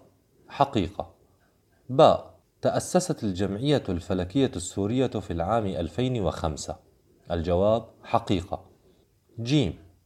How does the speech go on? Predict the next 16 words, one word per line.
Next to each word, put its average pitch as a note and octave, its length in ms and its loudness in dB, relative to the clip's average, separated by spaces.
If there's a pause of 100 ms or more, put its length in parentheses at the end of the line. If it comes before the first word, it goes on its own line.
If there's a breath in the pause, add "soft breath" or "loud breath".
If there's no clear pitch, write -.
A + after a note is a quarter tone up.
(420)
شيد F3 400 4
عمود G#2 360 4
التلغراف G#2 580 2
في F2+ 120 -2
ساحة C3+ 420 0
المرجى A#2 420 0
تذكارًا B2+ 520 2
لتدشين F#2 560 -2
الاتصالات G2+ 720 0
بين F2 320 0
دمشق G2+ 380 -4
والمدينة F#2+ 580 -2
المنورة. D2+ 600 -2 (180)
الجواب: G2+ 540 4 (440)
حقيقة. - 600 -2 (1000 soft breath)
دال، A2 380 4